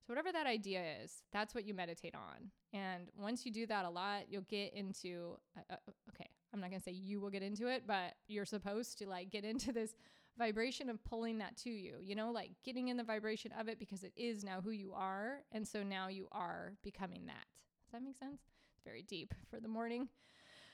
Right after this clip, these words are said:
Better finish my second cup here before we, uh, get into spirituality. But anyway, good luck with this. This is hopefully some very helpful ideas for you on how to pay bills while building your business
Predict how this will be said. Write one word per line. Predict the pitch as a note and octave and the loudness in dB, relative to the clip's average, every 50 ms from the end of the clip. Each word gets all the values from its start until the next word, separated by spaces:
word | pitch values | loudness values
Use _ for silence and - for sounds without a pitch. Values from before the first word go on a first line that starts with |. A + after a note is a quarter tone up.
| - - - - - | -20 -20 -12 -2 4
Better | C#4+ C4+ C4 | 8 8 8
finish | A#3+ D4 C4+ C4+ B3 - | 8 8 6 6 6 6
my | C#4 B3+ | 4 4
second | A#3+ - B3+ A#3+ - A#3 A#3+ | 6 6 6 6 6 2 2
cup | - C#4 A3 G#3+ - | 4 4 2 2 4
here | A#3+ A3 G3 G3 | 2 2 2 2
before | F#3+ A3 A3 A#3 A3+ A3+ | 0 -2 0 2 2 4
we, | A3 A3 A3 A3 A3+ | 4 4 6 6 6
uh, | A3+ A3 A3 A3 G3+ - - _ - - | 6 6 4 4 2 0 -6 _ -12 -4
get | - D4+ C#4+ | 0 2 4
into | C#4 C4+ B3+ A#3 | 4 4 4 2
spirituality. | - - D4 D4 C4+ B3+ - C4 C4 A#3 G#3 G3+ G3+ G3 G3+ | 0 0 2 2 2 2 2 2 4 4 4 4 2 0 0
But | G3+ F#3 G#3 F3 - - _ _ _ _ _ _ _ _ _ _ _ _ _ _ _ _ - - | 0 2 2 2 0 -2 _ _ _ _ _ _ _ _ _ _ _ _ _ _ _ _ -2 2
anyway, | B3+ C4+ C#4 C#4 C4 A#3 G#3+ A3 A3 A3 A3 G#3+ | 4 6 6 8 10 10 10 10 8 6 4 4
good | B3+ C4+ B3+ | 2 2 4
luck | C4+ B3 A#3 - | 4 2 2 2
with | A#3+ G#3+ - | -2 -2 2
this. | G3 G3 F#3+ F#3+ G#3 A3+ - - - | 2 2 2 2 0 -4 -6 -4 0
This | A3+ A3 - - | 0 0 2 2
is | B3 A3+ G#3 - - - - - - | 2 2 2 0 -4 -8 -8 -6 0
hopefully | - C4+ B3+ - C#4 C4 C4 B3+ | 0 0 2 2 2 2 4 2
some | A#3 B3+ B3+ A#3 A3+ | 2 2 2 2 2
very | A3+ A3 A3 G#3+ | 4 4 2 2
helpful | G3+ A3 G#3 - A3 | 2 0 -2 0 0
ideas | G#3 G3 G3 F#3+ F#3+ F#3+ F#3 F3 | 0 0 0 0 0 -2 -2 -2
for | - - | -2 -2
you | F#3+ F#3+ G3 G#3+ | 0 0 0 0
on | G#3+ - F#3+ | -2 -2 -2
how | G3 F#3+ G#3+ A#3 | -2 0 0 2
to | A#3 A3+ | 2 2
pay | - G#3+ G3+ | 2 0 0
bills | - G#3 G3 F#3+ G3 F#3+ F#3 F#3+ F#3 | 0 0 0 0 0 -2 -4 -6 -6
while | F3+ G#3 G#3+ A3 G#3+ | -2 2 2 2 2
building | G3+ G3+ F#3 F3+ F3 E3 | 2 0 0 -2 -2 -4
your | E3 E3+ | -6 -6
business | - E3+ F3 F3 - F#3 F#3 F3+ - | -4 -4 -6 -4 -4 -6 -6 -6 -6